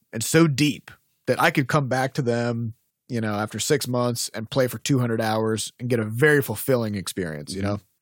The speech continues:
Speaker 1: And what I also know is that by playing Superhot or going onto Discord Nitro or any other subscription service or opening my phone and picking one of the billion free games, um,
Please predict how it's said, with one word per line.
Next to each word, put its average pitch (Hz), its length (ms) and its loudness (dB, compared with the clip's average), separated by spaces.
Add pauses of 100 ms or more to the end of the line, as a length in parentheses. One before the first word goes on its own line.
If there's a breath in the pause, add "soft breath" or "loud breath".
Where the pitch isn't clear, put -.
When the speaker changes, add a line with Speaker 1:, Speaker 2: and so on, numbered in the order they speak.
(220)
Speaker 1:
And 117 240 -2
what 139 180 0
I 135 40 4
also 165 200 4
know 127 120 2
is 123 100 2
that 123 160 -2 (340 soft breath)
by 135 220 2
playing 139 560 2
Superhot 120 600 0 (120)
or 113 260 -2
going 127 320 0
onto 120 160 -2
Discord 107 440 -2
Nitro 113 480 0
or 117 140 2
any 127 120 0
other 117 140 -2
subscription 113 480 -6
service 113 420 -4
or 113 60 0
opening 123 260 0
my 101 140 -4
phone 120 260 -2
and 110 140 -8
picking 143 260 -2
one 123 180 0
of 117 120 -2
the 117 80 -4
billion 127 380 0
free 143 220 2
games, 101 400 -6 (360 soft breath)
um, 180 400 0